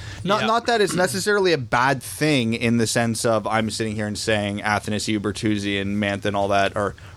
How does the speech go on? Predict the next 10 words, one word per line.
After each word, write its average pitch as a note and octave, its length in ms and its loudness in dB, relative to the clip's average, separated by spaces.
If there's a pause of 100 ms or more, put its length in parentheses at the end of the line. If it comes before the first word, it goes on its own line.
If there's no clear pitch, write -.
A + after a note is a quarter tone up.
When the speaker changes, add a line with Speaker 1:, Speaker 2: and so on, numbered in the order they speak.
Speaker 1:
are G#2+ 120 2
busts C#3 560 2
or A2 140 4
they're G#2+ 140 2
terrible A#2+ 360 4
players. B2+ 400 4
It's A#2+ 180 0
just - 340 0 (920)
Athanasiou's D3+ 680 4
been B2+ 200 2